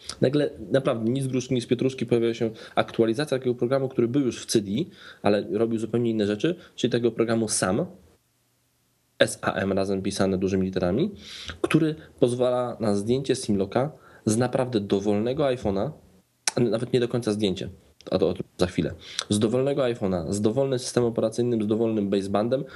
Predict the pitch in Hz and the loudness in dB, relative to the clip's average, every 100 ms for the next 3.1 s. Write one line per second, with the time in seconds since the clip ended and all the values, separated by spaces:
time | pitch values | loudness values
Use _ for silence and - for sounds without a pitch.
0 | - - 107 139 120 110 107 - 104 107 | -4 0 2 2 -2 -4 -4 -2 -2 0
1 | 104 101 - - 95 95 - - - - | 0 -2 -4 -4 0 0 -2 -10 -4 2
2 | 92 92 - - - - 90 82 76 - | 2 0 -8 -18 -4 0 2 0 0 -6
3 | - | -10